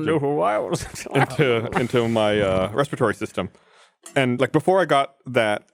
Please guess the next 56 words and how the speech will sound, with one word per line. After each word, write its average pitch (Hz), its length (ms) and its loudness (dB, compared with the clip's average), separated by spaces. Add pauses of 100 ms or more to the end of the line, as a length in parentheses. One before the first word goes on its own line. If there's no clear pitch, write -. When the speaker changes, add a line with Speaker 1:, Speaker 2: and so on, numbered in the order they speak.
Speaker 1:
like, 117 180 0
I, 131 60 4
I 127 180 2
went 143 160 2
to 147 60 -8
the 135 80 0
doctor. 113 480 0
They 107 240 0 (100)
had 131 160 -2
me 123 80 0
do 123 100 0
this 120 120 -2
thing 127 120 -4
called 113 140 -2
a 110 60 -6
sleep 127 220 -6
study 110 280 0
where 104 220 0 (260)
you, 123 120 0
like, 113 160 0
hook 135 200 0
up 120 120 0
all 117 120 2
this 117 140 -2
shit - 220 -2
to 123 100 -6
you 113 100 0
when 110 80 2
you 113 60 0
sleep 113 320 -6
for 104 180 0 (100)
several 107 320 -2
nights, 98 380 -2
and 104 100 -2
they 107 40 2
measure 98 480 -4 (340)
a 98 60 -6
whole 120 100 0
bunch 113 200 -2
of 101 60 -12
things, 85 260 -10
like 95 100 -10
your, 92 160 -2 (420)
uh, 90 380 -4 (260)
the 107 140 -4
oxygen 92 560 -4
in 101 80 -2
your 101 80 0
blood 90 420 -2
and 92 200 -4
your 95 120 -8
res-, 95 200 -6 (240)
respiration, 95 580 -6 (520)
all 107 120 0
this 104 80 -8
stuff. - 240 -6